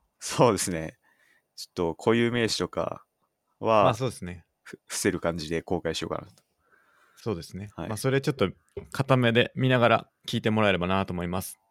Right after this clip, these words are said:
Speaker 1: はい。
Speaker 2: どうや-、どうやっていきます？
Speaker 1: どうしましょう。僕がまずスケさんのを見て、気になったやつをちょいちょい突っ込んでくっていう感じですかね。
Speaker 2: 交互に行きます？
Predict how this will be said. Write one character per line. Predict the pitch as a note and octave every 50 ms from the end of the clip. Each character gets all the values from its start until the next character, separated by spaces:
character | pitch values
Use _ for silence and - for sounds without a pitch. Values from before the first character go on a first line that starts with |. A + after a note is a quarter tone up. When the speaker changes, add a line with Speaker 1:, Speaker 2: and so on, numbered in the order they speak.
| _ _ _
Speaker 1:
は | - - -
い。 | - _ _ _ - - -
Speaker 2:
ど | A#2+ C#3+ D3
う |
や-、 | C#3
ど | - - -
う | B2+ A#2+
や | C#3+ D3
っ |
て | C#3+ D#3+
い | D3
き |
ま | D#3+ C#3+
す？ | G#2 F2+ D2+ - _ _ _ _ _ _ _
Speaker 1:
ど | - A#2
う |
し | G#2+ -
ま | F#2 F2
し | D#2 E2+
ょ | E2
う。 | - - _ _ -
僕 | - - - A2+ A2
が | A2 A2 A2 A2 - - - - - _ -
ま | - A2 G2
ず | F2+ E2+
ス | - -
ケ | C3
さ | B2 - G2+
ん | F#2 F2+
の | E2 E2 E2 D#2+ - _ _ _ _ _ _ _
を | - F#2+ F2+
見 | E2+ F2+ F2
て、 | - E2+ E2 D2+ - - - _ _ _ _ _ _ -
気 | - A2
に | G#2 G#2+
な | G#2+ G#2
っ | -
た | - - F#2
や | F2+
つ | - - F2
を | E2 D#2+
ち | - - F#2+
ょ |
い | F2+
ち | - G2+
ょ | F2
い |
突 | D#2 - -
っ | -
込 | - F#2+
ん | E2+
で | D#2+ D#2+
く | -
っ | -
て | _ - D#2
い |
う | -
感 | D#2+ D#2+ D2+
じ | -
で | -
す | -
か | - D2+
ね。 | _ _ _
Speaker 2:
交 | - - D3+ E3
互 | D#3 C3+ G#2
に | F#2
行 | E2
き | F2+
ま | F2+ F2+
す？ | E2+ E2 D#2+